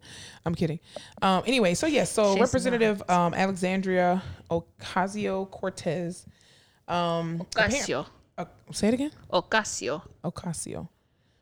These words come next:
Speaker 1: You know, my Spanish is horrible.
Speaker 2: Mm-hmm.
Speaker 1: Um, so apparently, allegedly, um, Congress-, uh, Congressman Ted Yoho, which I think is very funny, Yoho, um,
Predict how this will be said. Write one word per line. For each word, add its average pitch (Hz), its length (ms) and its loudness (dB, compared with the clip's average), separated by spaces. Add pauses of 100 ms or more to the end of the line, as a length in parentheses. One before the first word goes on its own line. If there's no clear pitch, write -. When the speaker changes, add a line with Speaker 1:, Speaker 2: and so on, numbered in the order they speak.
(160)
Speaker 1:
You 208 80 0
know, 175 60 2
my 151 120 -2
Spanish - 400 -6
is - 80 -14
horrible. - 300 -12 (420)
Speaker 2:
Mm-hmm. - 20 -10
Speaker 1:
Um, 170 360 -2 (360)
so - 140 4
apparently, 294 400 4
allegedly, 208 720 4 (220)
um, 175 180 2
Congress-, 226 560 2
uh, 170 220 6
Congressman 180 920 0
Ted 190 280 0
Yoho, 165 540 4 (640)
which - 120 -6
I - 20 -4
think 180 160 -2
is 165 140 -4
very 165 180 -2
funny, 156 420 -4
Yoho, 170 560 4 (440)
um, 170 540 -2